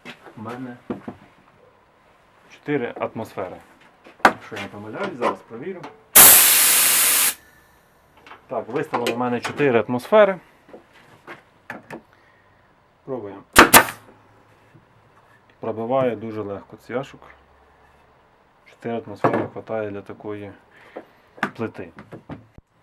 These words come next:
Є в мене кусочок дуба.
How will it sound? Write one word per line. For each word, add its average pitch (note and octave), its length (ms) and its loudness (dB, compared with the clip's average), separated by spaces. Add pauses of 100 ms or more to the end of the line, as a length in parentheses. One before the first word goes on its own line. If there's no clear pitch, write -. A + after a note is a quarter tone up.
(1200)
Є C3 240 8
в G2 40 8
мене G2+ 240 0
кусочок G#2+ 480 -2 (1000)
дуба. F3+ 520 4